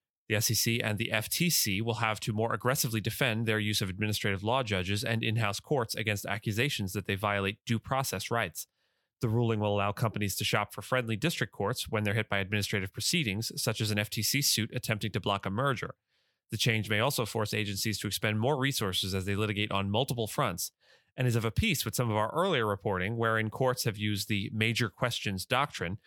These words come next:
to resist deferring to agency statutory interpretation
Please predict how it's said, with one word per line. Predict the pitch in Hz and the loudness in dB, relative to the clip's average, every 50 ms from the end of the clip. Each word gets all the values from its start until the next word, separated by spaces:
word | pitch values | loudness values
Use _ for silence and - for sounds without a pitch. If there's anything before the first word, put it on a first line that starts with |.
| - - - - _ | -18 -20 -20 -12 _
to | - 135 | 0 2
resist | 120 117 113 110 131 151 - - - | 2 4 4 4 2 2 2 0 0
deferring | 123 113 - - 139 143 131 117 113 | -2 -2 0 0 2 2 2 0 0
to | - - 120 | -2 -2 -2
agency | - 117 123 127 123 120 113 - - 120 | 0 0 0 0 0 0 -2 0 0 0
statutory | 110 - - 120 113 - - - - 117 113 110 104 | 0 2 0 0 0 0 -4 -4 -2 0 0 0 0
interpretation | 104 95 117 110 - - - - 185 196 196 - - - 87 110 - | 0 -2 -2 -2 -4 -4 -4 -2 0 0 2 0 -2 -2 -4 -6 -8